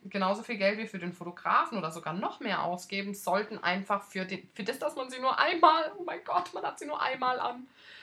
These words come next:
sollten sie einfach wirklich perfekt sein. Ja. Bei Chris von Lacely seid ihr auf jeden Fall super beraten beim Grau-, Brautkleidkauf und sie ist auch ein ehrlicher Mensch und deswegen, ähm, könnt ihr da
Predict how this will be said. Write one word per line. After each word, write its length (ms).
sollten 280
sie 80
einfach 320
wirklich 420
perfekt 420
sein. 280
Ja. 180
Bei 160
Chris 460
von 140
Lacely 440
seid 180
ihr 80
auf 160
jeden 220
Fall 180
super 220
beraten 400
beim 180
Grau-, 300
Brautkleidkauf 1120
und 120
sie 100
ist 120
auch 160
ein 180
ehrlicher 380
Mensch 380
und 180
deswegen, 580
ähm, 440
könnt 200
ihr 80
da 380